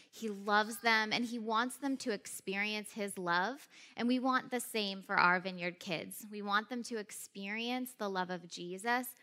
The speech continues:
and we want them to live lives like Jesus. Um, so I got this really great text on Wednesday, and I wanna read it to you. It's from one of our Vineyard Kids moms, um, and she says this,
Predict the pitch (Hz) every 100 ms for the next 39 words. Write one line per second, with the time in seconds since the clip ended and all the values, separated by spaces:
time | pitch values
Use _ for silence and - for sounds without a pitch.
0 | _ _ - 226 240 233 254 285 254 233
1 | 214 214 202 190 175 170 202 240 - -
2 | _ 196 - - 170 165 - - - -
3 | _ _ - - - 196 196 190 - 226
4 | - 220 233 - 214 202 - - 220 240
5 | 226 196 208 190 - 196 175 - - -
6 | 196 190 190 180 180 180 165 165 180 190
7 | _ _ _ _ - - 214 202 202 190
8 | 185 175 - 185 185 - 214 220 220 208
9 | 190 180 185 180 180 196 190 170 170 190
10 | 269 285 - _ - - _ - 196 185
11 | 180 214 214 226 220 202 190 175 185 -